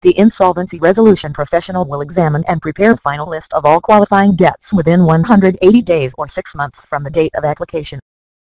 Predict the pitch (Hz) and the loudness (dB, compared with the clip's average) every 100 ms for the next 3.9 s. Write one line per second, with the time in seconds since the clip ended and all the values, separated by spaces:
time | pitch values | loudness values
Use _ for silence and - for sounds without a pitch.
0 | - 165 - 202 190 - 208 214 135 139 | -2 -2 -2 -2 -2 -2 0 0 -2 -12
1 | 170 - 135 120 113 _ _ - 143 135 | -14 -8 -6 -6 -10 _ _ -14 -10 -10
2 | 143 185 202 220 - 170 147 113 143 143 | -8 -2 4 4 4 0 -2 -4 -4 -6
3 | - 170 185 - 185 170 151 139 156 | -2 0 0 0 0 0 0 -2 -4